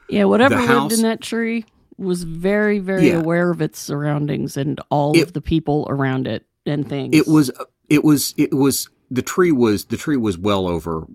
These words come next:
Speaker 2: probably well over a hundred years old. And, um,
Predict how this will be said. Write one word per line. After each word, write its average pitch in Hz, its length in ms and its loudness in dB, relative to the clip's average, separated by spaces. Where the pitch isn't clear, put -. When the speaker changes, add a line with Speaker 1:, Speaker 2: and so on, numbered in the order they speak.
Speaker 2:
probably 95 300 -4
well 90 200 -4
over 82 220 -6
a 76 60 -6
hundred 73 260 -10
years 71 220 -12
old. - 400 -14
And, 85 560 -4
um, 87 560 -4